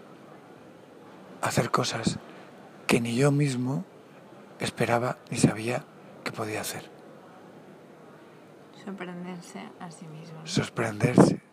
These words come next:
Speaker 1: a sí mismo.
Speaker 2: Mm.
Speaker 1: Este es el tema. Sorprenderse a sí mismo.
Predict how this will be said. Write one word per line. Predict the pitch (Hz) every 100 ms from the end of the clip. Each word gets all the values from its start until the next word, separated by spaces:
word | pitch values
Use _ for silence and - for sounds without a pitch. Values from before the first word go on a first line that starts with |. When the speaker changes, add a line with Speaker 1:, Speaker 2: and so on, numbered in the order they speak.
| -
Speaker 1:
a | -
sí | - -
mismo. | 107 - - - - - -
Speaker 2:
Mm. | 92 - - - - - - -
Speaker 1:
Este | - - - - -
es | - -
el | -
tema. | - - - 110 110 113 - - - - - - - - - - - -
Sorprenderse | - - - - 143 131 120 127 147 - - - -
a | -
sí | - 120
mismo. | 117 110 107 107